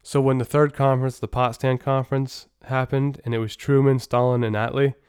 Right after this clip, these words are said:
they weren't ready to give in to Stalin as readily as Churchill and Roosevelt were. But by then it was too late.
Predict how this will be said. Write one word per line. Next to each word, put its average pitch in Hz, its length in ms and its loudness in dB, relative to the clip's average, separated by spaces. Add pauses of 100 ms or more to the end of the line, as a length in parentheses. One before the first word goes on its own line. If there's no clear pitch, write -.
(180)
they 135 200 4
weren't 143 240 4
ready 131 260 2
to 120 180 -2
give 120 320 -2
in 120 200 2
to - 160 -14
Stalin 110 420 -2
as 107 180 -6 (220)
readily 117 580 -2
as 104 160 -6
Churchill 117 440 -4
and 107 80 -2
Roosevelt 107 420 -4
were. 98 280 -8 (580)
But 131 160 -4
by 143 160 4
then 139 180 4
it 135 40 2
was 123 120 -2
too 131 180 -4
late. 143 220 0